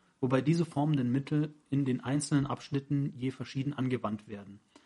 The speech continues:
Nachahmung von Handelnden und nicht durch Bericht, die Jammer und Schaudern hervorruft und hierdurch eine Reinigung von derartigen Erregungszuständen bewirkt. Da haben wir wieder,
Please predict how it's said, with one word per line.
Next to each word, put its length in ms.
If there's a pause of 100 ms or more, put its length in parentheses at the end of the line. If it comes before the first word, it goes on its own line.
(840)
Nachahmung 600
von 280
Handelnden 540
und 220
nicht 260
durch 280 (220)
Bericht, 500 (380)
die 140
Jammer 300
und 140
Schaudern 420
hervorruft 800
und 140
hierdurch 400
eine 200
Reinigung 400
von 140
derartigen 640
Erregungszuständen 800
bewirkt. 520 (420)
Da 80
haben 140
wir 120
wieder, 340